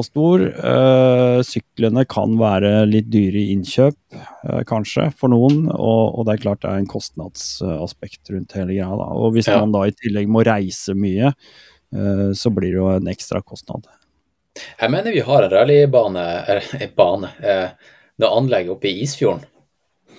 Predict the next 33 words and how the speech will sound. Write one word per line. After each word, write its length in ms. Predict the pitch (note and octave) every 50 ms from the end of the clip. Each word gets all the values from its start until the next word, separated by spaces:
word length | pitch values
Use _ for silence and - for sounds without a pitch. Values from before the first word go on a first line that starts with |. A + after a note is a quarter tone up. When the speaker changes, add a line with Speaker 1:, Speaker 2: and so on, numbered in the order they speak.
| - - - - - - - - - - _ _ -
Speaker 2:
Men 80 | C#3
jeg 80 | E3+ D3
har 0 |
sett 200 | C#3 - E3+ C#3+
noe 120 | A2+ G2+
skilting 440 | - - - - - - - - C#2+
dit. 340 | D2+ - - - - - - _ _ _ _ _ _ _ _ _ _ _ _ _ _ _ _ _ - - - _ _ - -
Speaker 1:
Ja, 240 | G#2+ C3 E3 F#3 G3
ok. 80 | F3 C#3+
Speaker 2:
Kanskje 200 | - F3 C#3+ -
bare 200 | G#2+ G2 G2 F#2
noen 160 | F2 F2 F2+
crossbane 960 | - - G2+ G2+ - - - - G2 F#2+ F#2+ F#2 F#2 F#2 F#2 G2 F#2 F2 F2 F2+ F#2+
eller 80 | F#2+
noe 100 | F#2+ G2
sånt. 320 | - - A2 - - - - _ _ _ _ _ _ _ _
Speaker 1:
Ja, 340 | - D#3 D#3 D#3+ F3 F3 E3
det, 160 | D3+ C#3+ C#3+ D3
Speaker 2:
Ja. 540 | C#3+ D3 D3 D3 D3 C#3+ C#3+ B2 B2+ C#3+ C#3+
Speaker 1:
stort 300 | C3+ - - D#3+ D#3 -
sett 180 | - D3+ C#3+
så 120 | - D#3+ C3+
er 80 | B2 C3
det 60 | C#3
mye 160 | C3+ A#2+ A#2 -
crossbaner, 800 | - G2+ F#2 - - - - - - A2+ A2 G#2+ G#2+ A#2 C3 C3+
da. 100 | A#2 G#2+ - - -
Det, 380 | - A#2+ A2+ A2 A2+ A2 F#2
det 140 | - A2+ A2
finnes 240 | - G2 F2+ - -
en 80 | - -
del. 100 | F#2+ -
Speaker 2:
Ja. 180 | A2+ - -